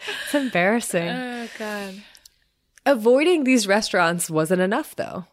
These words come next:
Speaker 1: One of the four children who died during the outbreak was seventeen-month-old Riley Detweiler, and he contracted E. coli from a friend in daycare who had picked up the bacteria from a burger.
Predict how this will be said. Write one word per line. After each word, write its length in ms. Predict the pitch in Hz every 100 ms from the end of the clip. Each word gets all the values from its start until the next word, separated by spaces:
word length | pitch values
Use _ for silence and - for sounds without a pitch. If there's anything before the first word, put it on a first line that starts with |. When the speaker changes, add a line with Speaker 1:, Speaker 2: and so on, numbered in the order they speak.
| -
Speaker 1:
One 360 | 165 180 214
of 140 | 285 233
the 80 | 247
four 340 | - 190 196
children 420 | - 175 160 170 165
who 120 | 185
died 420 | 147 131 147 170
during 240 | 170 156
the 100 | 156
outbreak 640 | - 139 - 247 302 - - - - - -
was 180 | 175
seventeen-month-old 1300 | - 190 190 214 - 208 190 175 165 - 156 151 151
Riley 320 | 156 165 160
Detweiler, 720 | 151 147 143 117 123 143 156 175 -
and 120 | 175
he 300 | 165 247 254
contracted 600 | 240 220 208 185 185 175
E. 120 | 190
coli 640 | - 196 190 180 165 156 -
from 420 | - 180 170 165
a 80 | 160
friend 540 | - - 196 202 190
in 260 | 175 175 165
daycare 640 | 175 220 285 - 170 151
who 100 | 165
had 160 | 185 165
picked 200 | 196 175
up 160 | 160 160
the 80 | 160
bacteria 480 | 147 - 180 165
from 160 | - 156
a 40 | 143
burger. 520 | 143 135 - 180